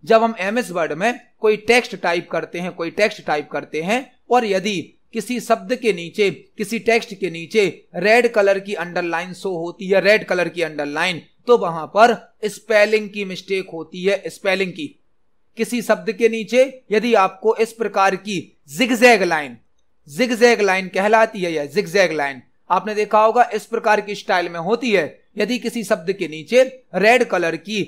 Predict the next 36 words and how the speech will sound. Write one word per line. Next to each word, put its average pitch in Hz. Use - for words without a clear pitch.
जिगजैग 190
लाइन 185
शो 185
होती 165
है 208
तो 233
वहां 170
पर 214
स्पेलिंग 196
की 214
मिस्टेक 214
होती 214
है। 220
और 208
यदि 220
किसी 226
शब्द 202
के 196
नीचे 180
आपको 196
ग्रीन 202
कलर 220
की 233
या 226
ब्लू 233
कलर 214
की 196
जिगजैग 180
लाइन 175
शो 180
की 165
जाती 147
है 196
तो 214
वहां 175
पर 208